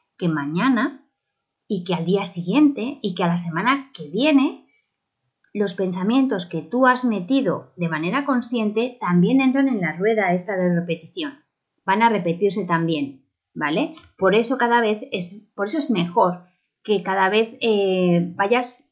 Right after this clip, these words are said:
pensando más de manera consciente para decidir qué pensamientos son los que quieres que se repitan.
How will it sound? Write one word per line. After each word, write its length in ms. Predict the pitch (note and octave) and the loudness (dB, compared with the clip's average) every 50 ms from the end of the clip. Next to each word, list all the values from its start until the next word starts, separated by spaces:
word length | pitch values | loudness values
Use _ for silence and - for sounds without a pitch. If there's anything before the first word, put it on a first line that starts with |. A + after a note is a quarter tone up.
| _ - _ _ _ | _ -20 _ _ _
pensando 600 | - G3+ F#3+ F#3+ F3 F3 A#3+ A#3 A#3 G#3+ F#3 F3 | -4 -4 -2 -2 0 2 4 4 4 4 2 2
más 260 | E3 G3 G3+ G3 F3+ | 6 6 4 4 4
de 80 | F3+ F3 | -2 -4
manera 340 | E3+ D#3+ E3+ F3+ G#3 A3+ A3+ | -2 0 0 0 0 0 0
consciente 680 | B3+ B3+ B3+ - - C4+ A#3 G3+ F#3+ G3 G3+ A3+ - _ _ _ _ _ | -2 -4 -4 -2 -2 -2 -2 -2 -2 -8 -8 -10 -10 _ _ _ _ _
para 180 | A3+ A3+ A#3 | 0 0 4
decidir 680 | A#3 A#3+ A3 - - F#3+ F3+ F3 B3 A#3 B3 B3 - _ _ _ _ _ | 4 4 2 2 -2 -4 -2 0 0 0 0 -2 -6 _ _ _ _ _
qué 100 | - A3 | -6 -4
pensamientos 680 | F3 B3 B3+ C4 C4+ A#3+ G#3+ G3+ F#3+ F#3+ F3+ F#3 - | -2 0 -2 -2 -2 -4 -4 -4 -4 -4 -4 -4 -4
son 100 | G#3+ G3+ | -4 -6
los 120 | G3 F#3 - | -8 -8 -12
que 80 | F#3+ | -4
quieres 220 | F3 G3 G3 F#3 F#3 | -2 -2 -2 -2 -6
que 60 | - | -10
se 140 | E3+ G3 E3+ | -8 -6 -6
repitan. 580 | E3 E3 - G#3 F3 E3+ E3 C#3 - - _ | -6 -6 -6 -10 -10 -10 -12 -16 -16 -20 _